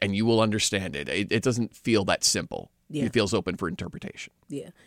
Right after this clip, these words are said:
Speaker 2: and that's a very poetic line, too.
Speaker 1: It is.
Speaker 2: Very poetic. Uh, now I have to ask you, Russ,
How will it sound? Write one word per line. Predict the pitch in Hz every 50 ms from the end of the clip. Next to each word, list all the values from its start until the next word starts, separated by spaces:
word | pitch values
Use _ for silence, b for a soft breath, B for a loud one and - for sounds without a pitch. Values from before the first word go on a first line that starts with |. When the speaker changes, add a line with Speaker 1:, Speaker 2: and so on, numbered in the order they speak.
| b b
Speaker 2:
and | 180 170
that's | 180 170 -
a | 143
very | 147 185 202 165
poetic | - 143 143 139 135 131 120
line, | 127 135 151 143 127 123
too. | - - 139 123 - _ -
Speaker 1:
It | 123 123 98
is. | - - - - -
Speaker 2:
Very | - 135 127 123
poetic. | - - 131 - - - 247 - - - B B B B B B -
Uh, | 175 185 - -
now | 196 175 175 180
I |
have | 190 196 -
to | 185 -
ask | 175 175 165 - -
you, | 151
Russ, | 147 156 147 131 139 - -